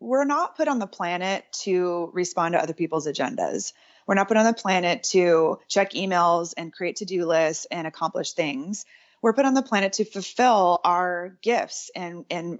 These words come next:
what we bring to the world. All of us, everyone listening, yes, you listening, you are unique and no one is like you, never has been and never will be. And think about it. If you are continually pulled in a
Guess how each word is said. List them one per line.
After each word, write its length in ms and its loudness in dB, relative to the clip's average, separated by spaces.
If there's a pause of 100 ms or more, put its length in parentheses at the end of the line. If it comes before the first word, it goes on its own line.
what 200 0
we 100 2
bring 480 -4
to 140 -12
the 140 -2
world. 360 2
All 220 4
of 100 -2
us, 420 0
everyone 380 -2
listening, 380 -6
yes, 260 -6
you 180 0
listening, 480 -2 (220)
you 180 4
are 120 4
unique 400 -2
and 100 -4
no 160 -2
one 340 -4 (380)
is 160 -2
like 240 0
you, 260 -4 (220)
never 300 2
has 280 0
been 100 -6
and 60 -4
never 200 -4
will 180 -2
be. 280 -6 (480)
And 140 2
think 200 2
about 260 4
it. 160 4
If 160 -8
you 220 -6
are 120 0
continually 760 -4
pulled 420 0
in 160 -6
a 100 -8